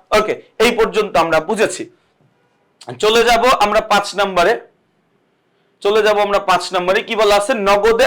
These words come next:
আসবাবপত্র ক্রয় এক হাজার টাকা। আমি নগদ টাকা দিয়ে আসবাবপত্র ক্রয় করেছি। নগদ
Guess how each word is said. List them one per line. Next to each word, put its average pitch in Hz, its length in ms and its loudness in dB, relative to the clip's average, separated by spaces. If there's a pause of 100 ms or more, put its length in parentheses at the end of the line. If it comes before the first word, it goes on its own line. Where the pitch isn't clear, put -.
(100)
আসবাবপত্র 226 840 0
ক্রয় 220 520 2 (320)
এক 226 360 2
হাজার 151 480 0
টাকা। 123 360 -8
আমি 202 480 0 (240)
নগদ 185 460 2 (120)
টাকা 240 300 2
দিয়ে 254 220 2 (160)
আসবাবপত্র 214 960 0
ক্রয় 170 360 2
করেছি। 131 580 -6 (240)
নগদ 196 340 2